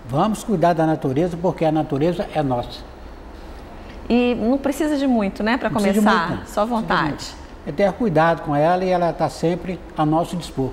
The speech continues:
Speaker 1: desde que nós temos, tivermos cuidado com ela.
Speaker 2: E é gratificante pro
Speaker 1: É
Speaker 2: senhor?
Speaker 1: gratificante para mim e para as pessoas que lidam nesse setor.
Speaker 2: Ver o seu
Speaker 1: Estão
Speaker 2: trabalho
Speaker 1: procurando
Speaker 2: multiplicado, né?
Speaker 1: melhorar a vida,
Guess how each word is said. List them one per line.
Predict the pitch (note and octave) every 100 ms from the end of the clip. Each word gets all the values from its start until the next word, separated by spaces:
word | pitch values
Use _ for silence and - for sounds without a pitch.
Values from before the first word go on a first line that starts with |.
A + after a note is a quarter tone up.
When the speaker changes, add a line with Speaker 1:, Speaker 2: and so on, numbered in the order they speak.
| -
Speaker 1:
desde | B2+ D#3+ F3+ -
que |
nós | G3+ E3+
temos, | D#3+ - D#3 E3 - - - - - -
tivermos | D3 C#3+ D#3+ D#3
cuidado | A3+ D#3+ B2+ D#3+ D3+
com | D#3
ela. | C3 A#2+ G#2 G2 - - - - - - - - - -
Speaker 2:
E | G3+
é |
gratificante | G#3 G#3 - - - C4 B3 -
pro | -
Speaker 1:
É |
Speaker 2:
senhor? | D3+ D#3
Speaker 1:
gratificante | G#3+ A#3 - G#3 E3+
para | - G3 F3+
mim | D#3 F#3+ B3
e |
para | B3
as | A3
pessoas | - F3+ - E3 F#3
que | -
lidam | A#3 D#3 E3 C3+ G#2+ - - - - - - - - -
nesse | C3 C3+ D3 D3+
setor. | C#3 C3 - C#3+ E3 B2+ - - -
Speaker 2:
Ver | G#3+
o |
seu | G#3+ G3
Speaker 1:
Estão |
Speaker 2:
trabalho | F#3 F#3+ F#3+ F#3+
Speaker 1:
procurando | G3+ F#3+ F3+
Speaker 2:
multiplicado, | G3+ F#3 D#3 F#3+ G3 G3
né? | G3 A#3
Speaker 1:
melhorar | C4+ F#3 E3+ E3 D#3
a |
vida, | A2 C#3 F3 F3+